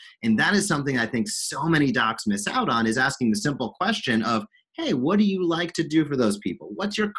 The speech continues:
current protocol for care?" Because once you understand that, you again have so much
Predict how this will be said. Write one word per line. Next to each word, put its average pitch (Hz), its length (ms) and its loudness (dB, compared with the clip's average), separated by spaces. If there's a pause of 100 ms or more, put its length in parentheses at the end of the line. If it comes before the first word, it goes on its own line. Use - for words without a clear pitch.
current 190 320 0
protocol 101 600 2
for 87 200 -8
care?" 78 140 -6 (760)
Because 104 140 -4
once 202 240 2
you 165 120 4
understand 147 600 2
that, 123 160 0
you 139 200 2
again 127 260 0
have 104 160 -6
so - 280 -6
much 147 240 -4